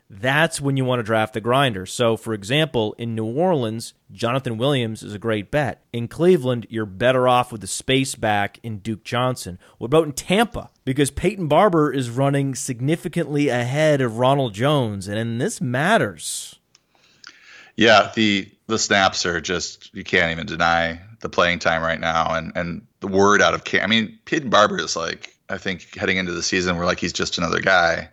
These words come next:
Speaker 2: But he had a, he had a pretty good run. Um, you know, last year, eighteen touches over his final five games, I think, eighty-four total yards.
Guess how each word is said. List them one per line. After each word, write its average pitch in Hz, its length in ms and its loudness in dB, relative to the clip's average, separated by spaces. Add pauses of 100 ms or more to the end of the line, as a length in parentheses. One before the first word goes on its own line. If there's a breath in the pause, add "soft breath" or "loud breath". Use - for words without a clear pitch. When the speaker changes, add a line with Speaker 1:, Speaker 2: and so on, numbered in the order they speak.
(100)
Speaker 2:
But 98 160 0
he 110 60 0
had 147 180 4
a, 165 240 0 (100)
he - 100 -12
had 120 160 0
a 151 40 -2
pretty 147 240 -4
good 135 140 0
run. 117 480 2 (180)
Um, 98 480 -2 (160)
you 104 80 -8
know, 95 100 -4
last 98 380 2
year, 101 460 -4 (360)
eighteen 110 380 -4
touches 107 460 -2
over 104 200 0
his 95 140 -2
final 98 340 0
five 98 320 0
games, 98 300 -4
I 101 80 -2
think, 98 560 -6 (560 soft breath)
eighty-four 98 720 0
total 98 260 -2
yards. 95 840 2